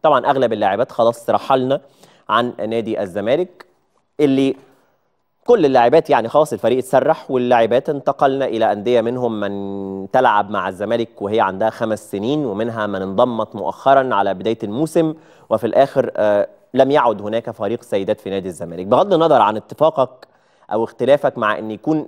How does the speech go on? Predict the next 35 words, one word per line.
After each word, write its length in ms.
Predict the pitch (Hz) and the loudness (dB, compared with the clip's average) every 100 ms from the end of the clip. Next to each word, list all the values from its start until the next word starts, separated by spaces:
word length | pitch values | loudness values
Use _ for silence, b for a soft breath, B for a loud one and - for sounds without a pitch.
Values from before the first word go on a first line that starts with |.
| - | -12
في 180 | _ 143 | _ -6
فايدة 400 | 139 147 107 101 | 0 0 2 -2
من 140 | 95 98 | -4 -6
وجود 220 | 123 - | -6 -2
فريق 200 | 120 131 | 0 0
سيدات 520 | 131 110 104 123 - | -2 -2 0 0 0
أو 180 | 101 104 | 0 2
لأ، 300 | 135 - 156 - _ _ _ _ _ _ _ _ _ _ - | 0 0 -4 -6 _ _ _ _ _ _ _ _ _ _ 0
أو 140 | 107 | 2
إنه، 480 | 107 107 107 110 110 107 | 2 0 -2 0 4 4
آه، 340 | 107 107 107 | 6 4 2
ما 200 | 110 110 | 0 -4
توفروا 460 | 113 113 - 151 143 | 0 0 2 2 2
الفلوس 300 | - 127 135 | 0 -4 -2
دي 140 | 139 | 0
وانفقوها 560 | 139 123 113 127 143 123 | 0 -2 -4 0 2 2
على 260 | 107 107 | 2 2
لعبة 380 | 120 131 113 117 | 2 2 0 -2
أخرى 240 | 156 143 | 0 2
أو 200 | 135 104 | 2 4
على 220 | 101 104 104 | 2 2 0
فريق 360 | 110 120 151 - - b b b - | -2 -4 -6 -10 -20 b b b -6
رجال 520 | 120 120 131 147 147 - | -2 2 6 6 4 -2
بيشارك 640 | 117 113 107 151 139 120 | -6 -6 0 4 4 2
في 140 | - 110 | -4 -8
بطولات 560 | 110 113 120 135 - | -6 0 2 2 0
من 140 | 110 107 | -6 -2
أجل 280 | 127 123 | -2 -2
حصدها، 560 | 113 113 101 147 165 175 - _ _ _ _ _ - | -6 -6 -2 2 2 2 -6 _ _ _ _ _ -8
لكن 160 | 113 135 | -2 0
هو 80 | 160 | 2
في 80 | |
النهاية 440 | 143 131 160 170 - - _ _ _ _ _ _ _ _ _ _ - | 2 4 6 6 4 -4 _ _ _ _ _ _ _ _ _ _ 0
تم 160 | 170 170 | 2 2
إنفاق 720 | 143 139 202 175 - - | -2 2 2 2 -2 -20